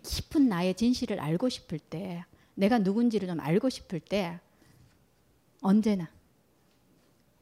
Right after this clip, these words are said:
그 가장 정확한 이야기를 해주는 게 꿈이라는 거. 음. 그다음에, 그러니까 심리학적으로 얘기를 하면요, 프로이드가 꿈이 뭐냐 그랬냐 하면요,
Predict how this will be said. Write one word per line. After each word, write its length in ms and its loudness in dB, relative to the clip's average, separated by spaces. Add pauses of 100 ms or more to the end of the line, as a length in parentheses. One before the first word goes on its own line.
(180)
그 420 -6 (720)
가장 380 2
정확한 720 -2
이야기를 540 0
해주는 340 0
게 100 -4
꿈이라는 420 -8 (100)
거. 80 -20 (1500)
음. 140 -10 (720)
그다음에, 540 -2
그러니까 120 -6
심리학적으로 720 2
얘기를 280 -2
하면요, 440 -4 (220)
프로이드가 440 2
꿈이 280 4
뭐냐 320 2
그랬냐 320 0
하면요, 440 -6